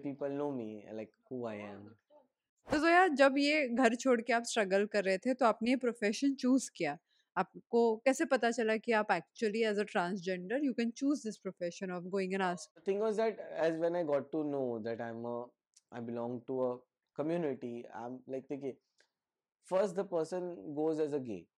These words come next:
Speaker 2: हम्म।
Speaker 1: Being a gay, if you want to live like a life as a gay, you can live your life, but when you want to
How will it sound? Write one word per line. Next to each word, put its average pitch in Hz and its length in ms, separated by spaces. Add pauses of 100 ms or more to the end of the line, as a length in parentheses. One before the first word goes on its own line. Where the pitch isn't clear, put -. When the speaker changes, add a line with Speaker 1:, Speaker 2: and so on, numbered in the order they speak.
(160)
Speaker 2:
हम्म। 208 260 (680)
Speaker 1:
Being 170 280
a 190 120 (160)
gay, 143 360
if 131 100
you 147 180
want 131 160
to 151 100
live 143 240
like 139 220
a 139 160 (160)
life 131 200
as 135 120
a 135 140
gay, 143 200
you 139 120
can 156 240
live 202 180
your 190 200
life, 110 120 (120)
but 131 140
when 135 200 (100)
you 175 200
want 156 200
to 156 240